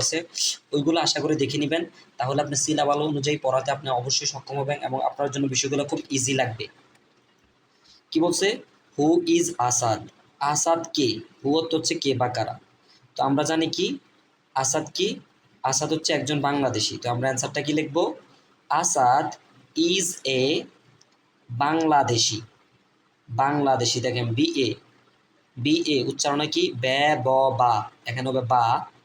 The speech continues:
বিএ বা, কারণ আমরা শিখেছিলাম যে ভাওয়েল এর উচ্চারণ কয়রকম? তিন রকম, এ, অ, আ, এই, চার রকম, এ, অ, আ, এই। দেখেন বিএ বা, এনজি এর উচ্চারণ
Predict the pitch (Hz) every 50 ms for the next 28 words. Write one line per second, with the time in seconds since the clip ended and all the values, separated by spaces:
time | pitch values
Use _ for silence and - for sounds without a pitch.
0 | _ _ _ _ _ _ _ _ _ _ 120 113 139 151 165 - 135 135 123 123
1 | 117 120 117 117 120 127 151 - - - _ _ _ _ _ _ - 127 127 131
2 | 131 131 131 135 - 143 135 139 - 139 127 131 123 123 120 120 120 123 147 147
3 | 123 131 135 131 135 135 131 131 131 - 135 127 120 123 131 131 127 127 139 147
4 | 160 160 180 196 202 196 165 151 127 - 113 98 - - - _ _ _ _ _
5 | _ _ _ _ _ _ _ _ _ - 135 135 139 143 151 160 - - - -
6 | 131 135 143 151 165 - - - 131 131 135 143 160 - - - - 165 156 123
7 | 113 113 - 165 165 160 165 131 120 110 104 - - - - 131 135 139 143 156
8 | 160 160 - - 131 131 139 143 151 175 - - - 123 131 139 160 190 208 -
9 | - - 170 170 - 117 104 - - - _ _ _ _ _ _ - - - -
10 | - _ _ _ _ _ - 131 123 127 123 120 147 170 165 151 143 131 113 123
11 | 120 113 120 131 151 - - - _ _ _ _ _ - 131 135 139 147 143 160
12 | 175 175 175 175 165 - 175 143 127 127 131